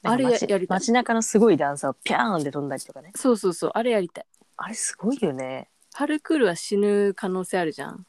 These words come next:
Speaker 2: うん。
Speaker 1: そういうのは全然嫌なんだけど。
Speaker 2: <laughs> リスクは負わないからね。
Speaker 1: うん、絶対に嫌なの、怖いから。
Speaker 2: うん。
Speaker 1: その場でさ、
Speaker 2: 死にたくない。
Speaker 1: 芝生とかでさ、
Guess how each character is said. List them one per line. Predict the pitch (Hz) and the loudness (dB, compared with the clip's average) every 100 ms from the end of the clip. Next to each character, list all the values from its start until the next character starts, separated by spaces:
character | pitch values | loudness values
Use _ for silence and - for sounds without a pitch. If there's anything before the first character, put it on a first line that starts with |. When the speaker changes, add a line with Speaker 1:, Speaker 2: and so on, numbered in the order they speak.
| - - | -14 -12
Speaker 2:
う | |
ん。 | 147 139 139 143 - | -10 -12 -16 -20 -12
Speaker 1:
そ | 240 440 | -4 2
う | |
い | |
う | 427 | 2
の | |
は | 180 | 2
全 | 170 185 | 0 0
然 | 185 180 | 0 0
嫌 | 175 | -2
な | 170 | -4
ん | 151 | -6
だ | 156 | -6
け | 147 | -6
ど。 | 165 160 143 | -2 -2 -4
Speaker 2:
<laughs> | 208 233 175 180 - _ - 294 277 220 - | -4 -2 0 -2 -4 _ -2 -2 -4 -14 0
リ | 185 | 2
ス | - | 2
ク | - | 0
は | 139 | 0
負 | 135 | 0
わ | 147 | -4
な | 147 | -8
い | 139 | -8
か | |
ら | 131 | -12
ね。 | 156 - _ | -14 -20 _
Speaker 1:
う | 214 | -2
ん、 | 202 190 165 156 | -2 -2 -4 -6
絶 | 180 - | -8 -6
対 | 185 175 | -6 -4
に | 175 | -4
嫌 | 185 | -4
な | 143 | -6
の、 | 156 | -6
怖 | 175 151 | -4 -4
い | 143 | -4
か | - | -8
ら。 | - - _ | -10 -14 _
Speaker 2:
う | 165 | -12
ん。 | 139 135 135 131 _ _ | -10 -12 -20 -20 _ _
Speaker 1:
そ | - - 233 | -20 -6 0
の | 214 196 | 2 2
場 | 202 | 0
で | 196 | 0
さ、 | 202 196 _ | -4 -10 _
Speaker 2:
死 | - - | -12 -2
に | 214 | 2
た | 226 | 2
く | 240 | 2
な | |
い。 | |
Speaker 1:
芝 | |
生 | |
と | 240 247 | 0 0
か | 165 | -2
で | - | -4
さ、 | 165 - | -10 -12